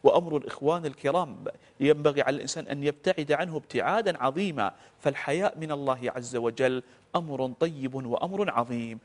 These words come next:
وعثمان بن عفان كان متدثرا بدثار عظيم جدا من الخلق الرفيع، خلق الحياء، فاستحت منه الملائكة،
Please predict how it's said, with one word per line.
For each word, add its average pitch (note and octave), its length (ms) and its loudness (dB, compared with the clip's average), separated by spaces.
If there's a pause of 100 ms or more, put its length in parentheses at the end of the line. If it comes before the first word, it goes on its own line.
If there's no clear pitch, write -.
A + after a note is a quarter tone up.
(200)
وعثمان C3+ 480 2
بن B2+ 120 -4
عفان B2+ 640 0
كان C#3+ 360 -2
متدثرا C3 640 -2
بدثار D3 840 -4
عظيم D3+ 360 -6
جدا C3 520 0 (300)
من C#3+ 160 0
الخلق E3 460 0
الرفيع، C3+ 400 0 (180)
خلق G3+ 240 2
الحياء، F3 600 0 (200)
فاستحت - 760 -2
منه C#3 360 -4
الملائكة، A#2 760 0